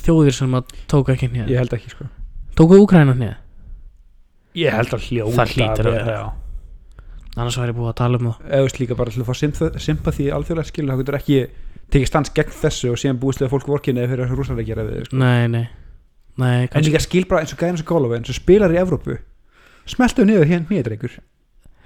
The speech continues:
Speaker 1: Líka bara, þú veist, sýnið þið líka bara andstæðingunum ykkar virðingu, sko.
Speaker 2: Já.
Speaker 1: Þú veist,
Speaker 2: Það var svona
Speaker 1: það eru þarna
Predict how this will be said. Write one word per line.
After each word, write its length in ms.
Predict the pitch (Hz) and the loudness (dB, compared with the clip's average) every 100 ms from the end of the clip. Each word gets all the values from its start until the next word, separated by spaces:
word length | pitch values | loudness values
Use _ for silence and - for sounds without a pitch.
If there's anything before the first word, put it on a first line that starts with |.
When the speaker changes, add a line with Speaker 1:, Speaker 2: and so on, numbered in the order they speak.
| - - - 127 | -20 -20 -6 0
Speaker 1:
Líka 480 | 127 135 151 - 156 | 2 2 0 0 -2
bara, 200 | 143 131 | -2 -2
þú 120 | 131 | -2
veist, 300 | 123 - - - - - - - - - - - - - - _ _ - | -4 -8 -18 -20 -20 -20 -20 -20 -20 -14 -12 -12 -16 -20 -20 _ _ -10
sýnið 440 | - 143 151 165 | -2 2 6 6
þið 100 | 160 | 6
líka 160 | 147 143 | 4 2
bara 160 | 135 | 2
andstæðingunum 720 | 151 180 - 190 180 175 170 170 | 2 2 4 6 8 8 8 6
ykkar 200 | 170 160 | 6 6
virðingu, 520 | 180 196 196 185 175 | 6 6 4 4 2
sko. 200 | - 139 - - - - - _ - _ - | 2 -4 -4 -12 -20 -20 -20 _ -20 _ -16
Speaker 2:
Já. 160 | 113 143 - - - | -14 -14 -16 -18 0
Speaker 1:
Þú 160 | 147 | 6
veist, 200 | 143 135 | 6 6
Speaker 2:
Það 120 | 135 | -2
var 120 | 131 - | -10 -12
svona 200 | 131 - | -2 4
Speaker 1:
það 240 | 147 156 | 6 8
eru 180 | 170 165 | 8 8
þarna 320 | 165 160 160 | 8 6 4